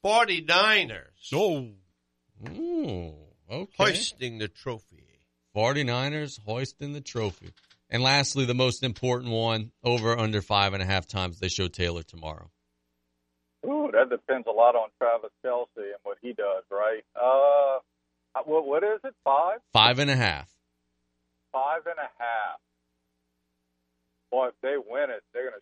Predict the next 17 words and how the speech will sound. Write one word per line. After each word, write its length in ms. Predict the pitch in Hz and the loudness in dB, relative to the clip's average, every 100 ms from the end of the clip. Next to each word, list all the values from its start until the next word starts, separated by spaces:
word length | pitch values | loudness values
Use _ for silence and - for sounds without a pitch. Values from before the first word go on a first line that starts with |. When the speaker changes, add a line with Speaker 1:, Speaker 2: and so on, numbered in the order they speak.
| - | -6
Speaker 4:
show 180 | 120 113 | -4 -4
'em. 60 | - 123 | -4 4
Well, 260 | 139 131 | 6 8
let's, 160 | 135 139 151 | 6 4 2
let's 180 | 151 - - | -2 -4 -4
go 100 | 131 | -4
with 160 | 117 - | -4 -8
just 200 | 123 120 _ | -8 -8 _
during 220 | 120 120 110 | -8 -8 -8
the 80 | - | -12
game. 300 | 104 98 92 _ - | -10 -10 -14 _ 2
Uh, 680 | 131 135 135 131 127 127 120 _ _ _ _ _ _ _ _ _ _ _ _ _ _ - | 8 10 10 8 6 4 2 _ _ _ _ _ _ _ _ _ _ _ _ _ _ 4
I'm 200 | 131 135 | 4 4
gonna 260 | 139 139 123 - | 2 2 0 2
say 280 | 135 131 117 - | 4 4 2 -2
under. 380 | 120 120 107 101 _ _ _ _ _ _ _ _ _ _ _ _ _ | -2 -2 -4 -6 _ _ _ _ _ _ _ _ _ _ _ _ _
Speaker 3:
Hmm. 760 | 143 175 214 214 175 123 104 | -10 -10 -8 -6 -2 -2 -4